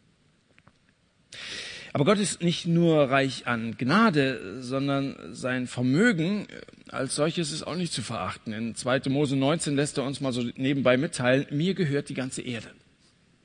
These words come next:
Also, du dich fragst, „Wie reich ist Gott?“ Er sagt, „Mir gehört die ganze Erde.“ Und dann in dem Psalmen, ich glaube Psalm hundertfünf, da steht,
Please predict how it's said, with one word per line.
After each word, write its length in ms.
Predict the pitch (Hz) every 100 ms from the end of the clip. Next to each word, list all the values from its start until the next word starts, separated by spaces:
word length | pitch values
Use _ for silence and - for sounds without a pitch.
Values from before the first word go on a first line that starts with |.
| _ _ -
Also, 200 | 143 143
du 60 | - - -
dich 140 | 131 120
fragst, 280 | 151 160
„Wie 100 | 196
reich 220 | 220 175 147
ist 160 | -
Gott?“ 220 | 170 196 - - - -
Er 140 | 196 214
sagt, 420 | 147 151 - 113
„Mir 400 | 147 156 147 170
gehört 500 | 131 123 156 165 -
die 60 | 127
ganze 540 | 131 127 - 143 147 - _ -
Erde.“ 540 | 143 147 123 113 107
Und 420 | 127 127 120 -
dann 140 | 131 135
in 100 | 135
dem 100 | 120
Psalmen, 520 | - 135 170 175 104
ich 100 | -
glaube 280 | 123 120 104
Psalm 240 | - 117 123
hundertfünf, 460 | 120 - 160 - - - - -
da 100 | 139
steht, 360 | 147 147 -